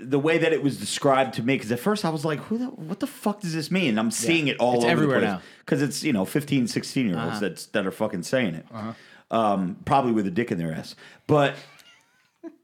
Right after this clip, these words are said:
Speaker 1: I'm like, "What is this?" And then I looked it up, and it's on Urban Dictionary, and I was like, "Urban Dictionary's gotta be right." I mean, Tremboloni
Speaker 2: Right.
Speaker 1: sandwich, they nailed that.
Speaker 2: <laughs>
Speaker 1: Robert Frank six one five, they nailed that.
Speaker 2: Nice.
Speaker 1: So it's gotta be right.
Speaker 2: Yeah.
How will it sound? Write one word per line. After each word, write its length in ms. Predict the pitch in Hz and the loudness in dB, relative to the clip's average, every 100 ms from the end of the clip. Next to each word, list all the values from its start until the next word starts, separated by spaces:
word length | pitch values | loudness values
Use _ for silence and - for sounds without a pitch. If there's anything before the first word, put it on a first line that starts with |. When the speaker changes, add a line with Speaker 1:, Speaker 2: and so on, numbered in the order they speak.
| _ - | _ -2
Speaker 1:
I'm 140 | 165 | 2
like, 280 | 175 170 147 - | 2 2 -2 -8
"What 440 | 139 135 165 240 - | -10 -4 -2 0 0
is 200 | 214 139 | 0 2
this?" 160 | 104 | 0
And 80 | 101 | 2
then 100 | 131 | 2
I 100 | 131 | 2
looked 260 | 123 131 127 | 2 0 2
it 80 | 110 | 4
up, 240 | 113 110 | 2 0
and 100 | 92 | -4
it's 120 | 87 | -4
on 160 | 101 92 | -4 -2
Urban 280 | 104 95 92 | 0 0 0
Dictionary, 640 | 107 - - 101 98 98 | -2 -2 -2 0 2 2
and 100 | 101 | 2
I 40 | 95 | 0
was 100 | 85 | -2
like, 120 | 80 | -2
"Urban 220 | 107 139 | 0 0
Dictionary's 480 | 90 139 - 95 78 | 0 -2 0 -2 -2
gotta 220 | 78 69 | -6 -6
be 120 | 73 | -6
right." 300 | 71 73 92 - | -6 -2 -2 0
I 80 | |
mean, 160 | 104 113 | 0 0
Tremboloni 440 | - 135 131 127 | 2 2 4 2
Speaker 2:
Right. 100 | 110 | 0
Speaker 1:
sandwich, 400 | - 123 143 98 | 0 0 0 0
they 140 | 110 113 | 0 2
nailed 420 | 107 104 104 85 | 2 2 2 2
that. 480 | 104 131 101 - 160 | 2 2 0 -4 0
Speaker 2:
<laughs> 40 | |
Speaker 1:
Robert 300 | 120 143 123 | 2 2 2
Frank 240 | - 147 - | 2 2 2
six 220 | 147 - | 0 2
one 140 | 120 | 2
five, 260 | 156 160 110 | 4 2 2
they 100 | 120 | 2
nailed 440 | 110 110 120 110 | 2 4 4 4
that. 380 | 123 135 98 123 | 4 4 2 -4
Speaker 2:
Nice. 180 | 120 113 | -10 0
Speaker 1:
So 100 | 151 | 2
it's 120 | 143 | 2
gotta 300 | 113 160 185 | 2 2 4
be 100 | 110 | 2
right. 400 | 95 127 139 113 | 2 4 4 0
Speaker 2:
Yeah. 220 | 143 147 | -2 -6